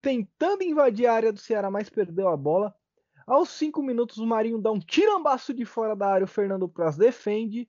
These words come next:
E o Santos chega ao gol aos dez minutos. O Ceará vacila no meio, o Sobral faz o passe,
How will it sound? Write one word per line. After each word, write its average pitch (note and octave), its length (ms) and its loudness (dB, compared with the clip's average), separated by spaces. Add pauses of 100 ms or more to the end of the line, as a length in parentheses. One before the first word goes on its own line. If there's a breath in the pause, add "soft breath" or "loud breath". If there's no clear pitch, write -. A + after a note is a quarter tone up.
(120)
E D4 140 4
o D4+ 80 2
Santos - 480 0
chega C4+ 260 4
ao A#3+ 140 4
gol A#3 240 4
aos F#3+ 240 0
dez A#3 420 2
minutos. E3+ 720 -6 (580)
O F3+ 140 -6
Ceará G3+ 400 2
vacila C#4 540 -2
no C4+ 100 -2
meio, B3+ 300 6
o B3 40 -6
Sobral G3+ 540 -2 (260)
faz C4+ 220 0
o C4+ 100 -8
passe, A3+ 480 -4